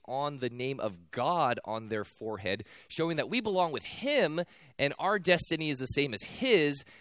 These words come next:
and that is to live in heaven forever. Verse five, "Night will be no more." There's no more night,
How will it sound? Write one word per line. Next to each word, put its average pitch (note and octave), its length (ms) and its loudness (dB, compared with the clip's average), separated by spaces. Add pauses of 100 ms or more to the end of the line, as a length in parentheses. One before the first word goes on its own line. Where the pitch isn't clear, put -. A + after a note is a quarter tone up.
(140)
and G2+ 120 -10
that G#2+ 120 0
is G#2 160 -4
to G#2 80 -8
live G2 460 -4 (140)
in F#2 140 -8
heaven E2 540 -10 (340)
forever. F#2+ 640 -8 (2250)
Verse G#2+ 240 -4
five, B2 500 -2 (300)
"Night G#2+ 600 -8
will G2 200 -10
be G#2+ 200 -10
no G#2 280 -6
more." G2+ 500 -10 (300)
There's F2 140 -14
no A#2 100 -6
more G#2+ 140 -10
night, G2+ 420 -4